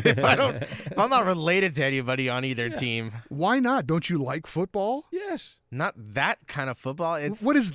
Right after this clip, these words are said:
Speaker 3: that kind of football
Speaker 1: not
Speaker 3: mean?
Speaker 1: good
Speaker 2: Amateur.
Speaker 1: football.
Speaker 2: Yeah.
Speaker 1: Yeah,
Speaker 3: Huh?
Speaker 1: I mean, it's
Speaker 2: It's
Speaker 1: like
Speaker 2: amateur football.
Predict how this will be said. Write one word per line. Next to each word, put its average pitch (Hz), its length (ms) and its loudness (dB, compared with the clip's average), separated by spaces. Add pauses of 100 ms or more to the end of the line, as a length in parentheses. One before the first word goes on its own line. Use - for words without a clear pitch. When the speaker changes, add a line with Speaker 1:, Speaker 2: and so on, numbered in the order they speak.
Speaker 3:
that 220 320 4
kind 214 240 2
of 285 80 -4
football 277 400 0
Speaker 1:
not 208 220 2
Speaker 3:
mean? 165 80 -8
Speaker 1:
good - 100 2
Speaker 2:
Amateur. 147 380 2
Speaker 1:
football. 110 400 -4
Speaker 2:
Yeah. 113 60 -6
Speaker 1:
Yeah, 160 200 -4
Speaker 3:
Huh? 170 80 2 (140)
Speaker 1:
I - 20 2
mean, 131 120 -4
it's 135 100 -8
Speaker 2:
It's - 80 -8
Speaker 1:
like 151 100 2
Speaker 2:
amateur 110 320 -6
football. 85 200 -20